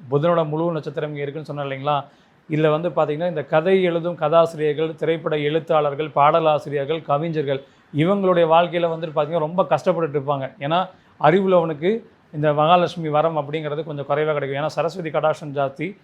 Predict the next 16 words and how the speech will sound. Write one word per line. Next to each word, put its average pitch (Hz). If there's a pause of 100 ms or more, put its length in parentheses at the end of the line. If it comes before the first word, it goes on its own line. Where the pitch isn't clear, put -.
(340)
இந்த 160
இது 156
கம்மி. 143
ஆனா, 165
உங்க 151
விருச்சிக 165
ராசிக்கு 156
குரு 160
ரெண்டு, 165
அஞ்சு 160
குடையரா 151
வரதுனால 139
உங்களுக்கு 143
செல்வம் 160
நிறையா 147
இருக்கும். 135